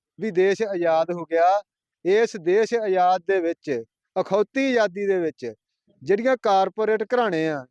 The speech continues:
ਜਾਂ ਪ੍ਰਾਈਵੇਟ ਕੰਪਨੀਆਂ, ਉਹਨਾਂ ਨਾਲ ਰਲ ਕੇ ਪ੍ਰਸ਼ਾਸਨ ਇਹ ਕਿਰਤੀ ਲੋਕਾਂ ਦੀ ਲੁੱਟ ਦਾ ਰਾਹ ਫੜਿਆ ਹੋਇਆ।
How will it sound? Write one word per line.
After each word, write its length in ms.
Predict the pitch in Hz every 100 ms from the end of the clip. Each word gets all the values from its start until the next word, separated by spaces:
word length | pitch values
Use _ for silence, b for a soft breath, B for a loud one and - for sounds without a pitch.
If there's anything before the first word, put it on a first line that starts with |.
| _
ਜਾਂ 160 | 180 214
ਪ੍ਰਾਈਵੇਟ 480 | 226 208 202 214 208
ਕੰਪਨੀਆਂ, 680 | - 185 170 180 175 156 127 - _ _ -
ਉਹਨਾਂ 240 | 214 247
ਨਾਲ 180 | 262 262
ਰਲ 180 | 208 180
ਕੇ 260 | - 247 233
ਪ੍ਰਸ਼ਾਸਨ 560 | 202 185 170 156 170
ਇਹ 320 | 165 170 208 220 _ _ _
ਕਿਰਤੀ 400 | - 233 - 277
ਲੋਕਾਂ 360 | 254 208 - 214
ਦੀ 100 | 220
ਲੁੱਟ 240 | 196 185
ਦਾ 200 | 180 202
ਰਾਹ 200 | 180 220
ਫੜਿਆ 300 | 202 170 185
ਹੋਇਆ। 260 | 160 113